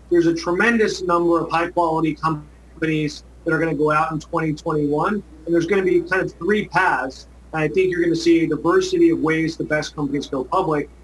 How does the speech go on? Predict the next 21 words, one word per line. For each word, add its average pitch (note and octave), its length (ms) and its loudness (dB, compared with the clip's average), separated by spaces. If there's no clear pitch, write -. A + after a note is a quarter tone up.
There's D3+ 140 -2
gonna F3+ 160 2
be E3+ 160 4
traditional F#3 560 2
I F3 140 2
P E3 200 0
Os C#3 360 0
where D3+ 160 0
people E3 360 2
will D3+ 140 0
still E3 460 -2
complain F3+ 440 2
about E3+ 340 2
them E3 160 0
on D3+ 220 0
Twitter E3+ 300 0
for D#3+ 140 -4
all E3 240 0
the E3 120 0
same D#3 380 -2
reasons. C#3 600 -4